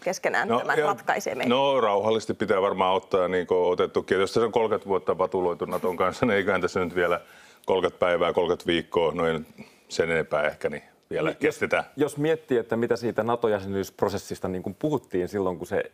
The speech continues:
Speaker 3: käynnistyi, niin kyllähän siitä puhuttiin, että se kestää pitkään. Silloin tosin ajateltiin, että se voi kestää pitkään Suomessa, mutta se ei kestänyt Suomessa kuin silmän räpäyksen. Ja nyt, jos nyt sitten Turkki tätä viivyttää, niin ehkä se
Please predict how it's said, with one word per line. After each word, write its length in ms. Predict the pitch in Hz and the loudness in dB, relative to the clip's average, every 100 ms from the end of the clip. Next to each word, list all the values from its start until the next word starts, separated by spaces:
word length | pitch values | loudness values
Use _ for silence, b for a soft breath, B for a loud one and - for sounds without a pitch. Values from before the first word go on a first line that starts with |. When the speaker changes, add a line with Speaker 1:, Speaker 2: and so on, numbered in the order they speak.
| - | -2
Speaker 3:
käynnistyi, 580 | 107 85 71 - 85 87 | 0 0 -4 -8 -8 -6
niin 240 | 85 85 | -6 -6
kyllähän 280 | 80 90 87 | -4 -4 -4
siitä 200 | 98 98 | -6 -6
puhuttiin, 540 | - 120 104 - 90 82 | -4 -4 -6 -4 -4 -4
että 160 | - | -10
se 160 | - 98 | -16 -6
kestää 360 | 104 - 98 | -6 -2 -4
pitkään. 600 | 95 120 - - 87 80 - B | -4 -6 -8 -4 -4 -4 -8 B
Silloin 280 | - 117 107 | -2 0 2
tosin 240 | 107 101 92 | 0 0 0
ajateltiin, 440 | 104 98 87 95 | 2 0 -2 -4
että 140 | 87 90 | -4 -4
se 100 | 92 | -2
voi 100 | 92 | -2
kestää 280 | 95 - | -2 -4
pitkään 460 | - 113 - 98 95 | -4 -4 -2 -2 -2
Suomessa, 640 | - 165 120 87 - 87 - B B | 0 0 2 0 -2 -2 -4 B B
mutta 240 | 90 - 87 | -6 -4 0
se 220 | 92 87 | 2 2
ei 100 | 95 | 2
kestänyt 480 | 117 - 95 90 - | 0 0 -2 -2 0
Suomessa 480 | 110 92 87 87 | 0 0 -2 -4
kuin 240 | 85 87 82 | -2 -2 0
silmän 280 | 104 92 90 | 0 0 0
räpäyksen. 540 | - - 82 - 82 | 0 0 -2 -2 -2
Ja 80 | 85 | -2
nyt, 300 | - - - - | -4 -6 -6 -2
jos 200 | 87 101 | -2 -4
nyt 120 | 92 | -4
sitten 260 | 98 101 | -4 -2
Turkki 260 | 95 104 104 | -2 0 0
tätä 220 | 95 98 | 0 0
viivyttää, 480 | 95 92 85 - 85 | 2 0 -2 -2 0
niin 140 | 85 | 0
ehkä 200 | 87 - | -4 -4
se 160 | - | -2